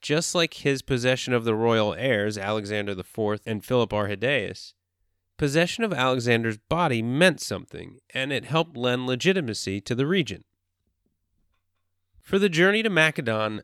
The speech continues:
Alexander's body would be held in sort of a traveling gold-encrusted mausoleum on wheels. It was a rolling cart big enough for people to go inside to observe Alexander's body.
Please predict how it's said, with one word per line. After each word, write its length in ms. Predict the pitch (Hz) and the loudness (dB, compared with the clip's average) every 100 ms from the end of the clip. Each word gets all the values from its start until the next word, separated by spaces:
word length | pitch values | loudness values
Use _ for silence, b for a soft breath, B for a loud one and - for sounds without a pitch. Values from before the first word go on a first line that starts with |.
| - | -4
Alexander's 540 | 156 202 185 175 147 | 0 2 2 2 2
body 320 | 110 120 120 | 2 2 2
would 160 | 113 107 | 0 -2
be 120 | 113 | -4
held 280 | 95 151 151 | -2 0 0
in 160 | 139 117 | 0 -2
sort 240 | - 135 | -4 -4
of 80 | 123 | -2
a 80 | 117 | -4
traveling 880 | - 147 139 160 165 165 143 110 101 | -4 -4 -2 0 2 2 0 -4 0
gold-encrusted 960 | 123 147 143 143 131 - 127 - 117 | 4 4 4 0 -2 -4 -2 -2 -4
mausoleum 720 | 107 107 117 123 113 110 113 110 | -2 2 4 4 2 2 2 2
on 280 | 101 95 | 0 -2
wheels. 560 | 98 104 80 78 82 - _ _ _ _ | -6 -6 -6 -8 -16 -20 _ _ _ _
It 100 | - | -10
was 160 | 147 147 | -6 -4
a 80 | 151 | -2
rolling 480 | 139 147 180 190 165 | 2 4 4 2 2
cart 400 | - 147 113 - | 2 2 2 -2
big 160 | 143 | -2
enough 200 | 151 147 | 0 -2
for 140 | - 127 | -4 -6
people 280 | - 139 | -4 -2
to 60 | 123 | -2
go 280 | 107 117 113 | 0 0 0
inside 840 | - 139 151 - - 135 127 104 | -4 -6 -4 -4 -2 -2 -4 -4
to 160 | - 107 | -2 -2
observe 380 | 101 104 113 | -4 -6 -4
Alexander's 680 | 101 101 104 98 101 98 92 | -4 -4 -4 -6 -6 -6 -8
body. 420 | 101 117 92 - | -2 -2 -2 -8